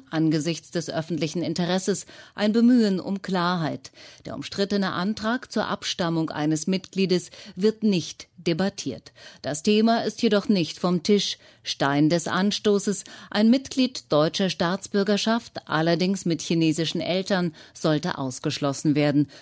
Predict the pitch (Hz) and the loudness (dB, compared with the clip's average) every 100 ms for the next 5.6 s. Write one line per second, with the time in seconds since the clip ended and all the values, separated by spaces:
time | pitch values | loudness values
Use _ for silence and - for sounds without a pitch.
0 | - 147 - 180 220 208 208 190 - _ | -14 -8 -2 2 4 4 2 0 -6 _
1 | _ 226 - 175 - - 139 147 143 - | _ 0 2 -2 -4 0 2 4 2 0
2 | _ - - 160 165 175 196 214 202 - | _ -20 -6 -2 0 0 -2 -2 -2 0
3 | 220 240 254 - 185 175 170 - 190 - | 2 4 2 -2 -4 -2 -2 -2 -4 -2
4 | 202 180 175 165 151 165 165 160 165 - | -2 0 0 -2 -2 -2 -2 -2 -2 -4
5 | 156 160 147 - 196 | -4 -4 -4 -4 -2